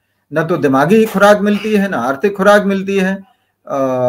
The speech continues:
न संगठन के तौर पे खुराक मिलती है,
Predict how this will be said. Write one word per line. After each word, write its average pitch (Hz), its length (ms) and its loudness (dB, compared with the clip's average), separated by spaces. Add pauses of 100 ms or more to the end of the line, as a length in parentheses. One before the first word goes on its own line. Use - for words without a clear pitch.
(520)
न 147 840 0
संगठन 165 500 -2
के 202 100 0
तौर 185 260 0
पे 202 240 -2
खुराक 185 280 0
मिलती 180 320 -6
है, 180 220 -6